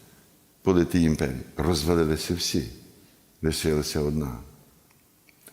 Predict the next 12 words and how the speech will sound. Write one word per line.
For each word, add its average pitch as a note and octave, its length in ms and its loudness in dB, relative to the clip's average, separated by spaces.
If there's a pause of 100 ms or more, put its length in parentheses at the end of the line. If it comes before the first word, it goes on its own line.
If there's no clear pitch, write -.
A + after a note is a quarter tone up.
(100)
І E2+ 100 0
там A2+ 380 2
є F#2 120 2
сконцентровано, F#2 1040 2 (920)
диявол F#2 440 6
позбирав E2 520 4
туди D#2 200 2
всіх C3+ 280 0
своїх A2 300 0
слуг. - 400 -6 (1120)
Людей, G2 500 8
які G#2+ 400 4